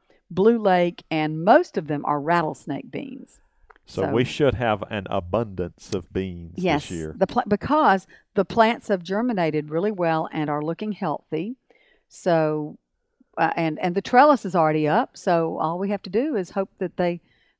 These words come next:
Speaker 1: find them, find the trellis okay when the time comes, or I might have to
Speaker 2: And I'm
Speaker 1: help
Speaker 2: sure
Speaker 1: them.
Speaker 2: you will help them
Speaker 1: I will
Speaker 2: find
Speaker 1: help
Speaker 2: it.
Speaker 1: them if they need it. Um,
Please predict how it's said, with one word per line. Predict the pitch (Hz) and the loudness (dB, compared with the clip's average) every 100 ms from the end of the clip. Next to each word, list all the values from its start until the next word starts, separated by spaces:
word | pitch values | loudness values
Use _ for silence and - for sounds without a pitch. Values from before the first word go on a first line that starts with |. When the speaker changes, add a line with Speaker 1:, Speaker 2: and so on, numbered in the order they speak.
| _ | _
Speaker 1:
find | 202 190 196 196 | 4 4 0 0
them, | 233 302 311 - | 0 -2 -8 -4
find | 220 208 | 0 0
the | 190 | -2
trellis | - 202 220 226 | 0 0 0 -2
okay | 208 - 208 | -4 -2 -2
when | 196 185 | -4 -8
the | 180 | -6
time | 196 180 | -4 -4
comes, | 180 190 240 233 | -6 -6 -4 -4
or | 160 | -4
I | 156 | -2
might | 160 165 | -4 -4
have | 160 | -4
to | - | -2
Speaker 2:
And | 117 | 0
I'm | |
Speaker 1:
help | 113 | -2
Speaker 2:
sure | - 113 | 0 0
Speaker 1:
them. | 101 | 0
Speaker 2:
you | 92 | 0
will | 85 | -4
help | 80 80 - | -2 -4 -4
them | 170 | -2
Speaker 1:
I | 185 | 0
will | 156 | 0
Speaker 2:
find | 156 | -2
Speaker 1:
help | 147 | -4
Speaker 2:
it. | - | -6
Speaker 1:
them | 160 | -8
if | 151 | -8
they | 160 | -6
need | 156 151 | -4 -6
it. | 165 - - - - - | -6 -14 -20 -20 -10 2
Um, | 185 170 170 | 4 4 0